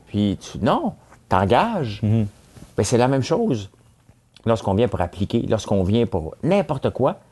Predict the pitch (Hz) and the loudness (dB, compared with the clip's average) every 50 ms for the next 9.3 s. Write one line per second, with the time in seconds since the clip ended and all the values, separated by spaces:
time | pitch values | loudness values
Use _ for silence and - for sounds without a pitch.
0 | _ _ _ - 92 92 80 - - _ - - - - - - - - _ _ | _ _ _ -2 -2 -2 -2 -2 -6 _ -6 -6 -6 -6 -10 -12 -14 -18 _ _
1 | - - 220 - - 196 - - - - - - - - - - - - - 214 | -6 -6 -4 0 0 0 0 -2 -8 -20 -20 -20 -20 -20 -8 -4 -2 -2 0 0
2 | - 127 110 104 98 98 95 95 98 98 95 - - 95 85 90 87 - 87 90 | 0 0 2 2 2 2 2 0 -2 -2 -4 -4 -4 -4 -2 -4 -4 -4 -2 0
3 | - 110 107 110 156 240 359 - - 392 - - - 120 104 101 95 98 127 170 | 2 2 2 2 2 0 0 0 0 0 0 0 0 0 0 0 0 0 2 2
4 | 269 - - - - - - - - _ - 92 107 104 104 101 95 98 - 85 | 2 0 -2 -6 -20 -20 -20 -20 -18 _ -2 0 2 2 2 0 0 -2 -2 -2
5 | 95 95 87 80 95 120 160 233 156 - - 113 95 98 104 110 113 101 - - | 0 0 0 0 0 0 -2 -2 -4 -6 -2 0 0 2 2 2 0 0 0 0
6 | 160 151 123 117 110 104 92 90 90 107 143 156 110 92 90 - - - - - | 0 0 2 2 0 0 0 -2 -4 -4 -4 -4 -4 -6 -8 -12 -16 -20 -6 -2
7 | - 113 117 - 196 208 - - 123 110 107 98 117 107 104 101 98 127 151 - | 0 2 2 2 2 2 2 0 0 2 2 4 4 4 4 4 2 2 2 2
8 | 107 92 95 95 101 147 226 180 107 78 82 87 98 95 92 95 92 87 92 101 | 2 2 2 2 2 2 0 0 -2 -2 -2 0 0 2 2 2 2 2 2 2
9 | 101 95 90 87 78 | 2 2 0 -2 -4